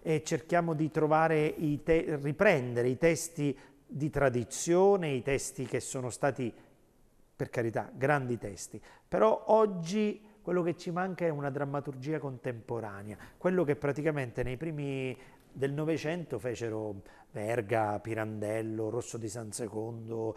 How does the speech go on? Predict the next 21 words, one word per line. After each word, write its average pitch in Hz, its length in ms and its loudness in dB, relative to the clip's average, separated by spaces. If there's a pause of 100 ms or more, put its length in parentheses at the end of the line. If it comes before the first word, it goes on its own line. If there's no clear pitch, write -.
(200)
eh, 117 720 0
Martoglio, 120 1120 0 (240)
cioè - 640 2
erano, 196 600 4
eh, 156 460 2
tutti 151 480 -2
degli 131 340 4
autori 147 680 0 (220)
che 165 160 2
ogni 180 380 0
giorno 190 520 4
sfornavano 165 680 -2
dei 139 140 2
testi 123 340 -4
nuovi, 110 320 -6
testi 170 380 2
che 160 100 0
ovviamente 127 680 -2 (300)
era 143 380 0
inevitabile, 127 640 -2
erano 127 300 -6